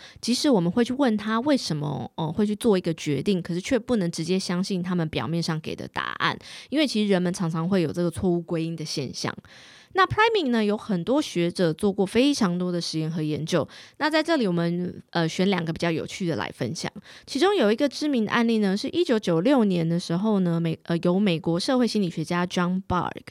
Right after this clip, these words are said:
所发表的研究。参加实验的人呢，首先被要求玩拼字游戏，但是分成两组。那一组拿到的字都和礼貌相关，像是 respect，尊-，尊敬，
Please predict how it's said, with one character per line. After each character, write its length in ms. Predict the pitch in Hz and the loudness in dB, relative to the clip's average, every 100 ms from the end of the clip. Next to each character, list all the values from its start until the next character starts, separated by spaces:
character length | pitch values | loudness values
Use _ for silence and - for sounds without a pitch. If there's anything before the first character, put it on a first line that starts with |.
| - - - | -20 -20 -8
所 120 | - | -4
发 200 | 190 208 | 0 0
表 160 | 196 147 | 0 -4
的 80 | - | -4
研 240 | 151 123 | -4 -2
究。 260 | 185 147 - - - _ | -2 -2 -4 -18 -20 _
参 180 | 381 415 | 0 4
加 140 | 440 | 2
实 160 | - 381 | 2 0
验 100 | 359 | 2
的 120 | 269 | 4
人 160 | 233 | 4
呢， 120 | 240 240 | 2 2
首 200 | 240 196 | 0 0
先 240 | 269 285 | 0 0
被 180 | 294 262 | 0 2
要 180 | 247 240 | 2 2
求 200 | 233 185 | 2 2
玩 200 | 175 190 | 2 0
拼 160 | 269 | 0
字 120 | 285 | 0
游 100 | 233 | 0
戏， 300 | 175 - 175 - - | 0 -2 -4 -4 -16
但 140 | - 302 | -4 -2
是 80 | 302 | -2
分 160 | 294 | -4
成 180 | 294 202 | 0 2
两 240 | 190 170 220 | 4 4 2
组。 260 | - 190 - _ _ 262 | 2 -2 -4 _ _ -2
那 80 | - | -2
一 100 | - | 0
组 220 | 349 208 180 | 0 0 0
拿 140 | 180 | 2
到 140 | 220 | 2
的 100 | 220 | 2
字 160 | 190 214 | 0 -2
都 220 | 190 202 | 2 2
和 220 | 202 170 | 2 0
礼 260 | 175 196 160 | 4 4 4
貌 180 | 226 254 | 4 4
相 320 | 202 180 180 | 2 -2 0
关， 320 | 185 175 175 - - | 2 2 0 -4 -12
像 220 | - 220 | -2 0
是 180 | 220 220 | 2 2
respect， 480 | 185 180 - 254 - - - | 2 0 -2 -2 -2 -14 -8
尊-， 320 | - 196 202 - | 0 2 2 -2
尊 320 | - 220 220 | 0 2 2
敬， 240 | - 226 | 0 -4